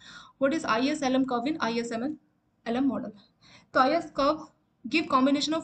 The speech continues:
real output जीडीपी and real interest rate such that planned and actual expenditure on real output are equal।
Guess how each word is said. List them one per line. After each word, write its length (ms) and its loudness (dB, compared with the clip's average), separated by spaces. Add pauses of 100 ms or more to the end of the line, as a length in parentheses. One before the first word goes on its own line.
(100)
real 220 2
output 380 0 (540)
जीडीपी 520 0
and 160 2
real 220 4
interest 320 2
rate 260 -4 (560)
such 280 0
that 140 2 (140)
planned 300 4
and 120 2
actual 280 0
expenditure 400 0
on 120 0
real 320 2
output 320 -2
are 100 0
equal। 300 -6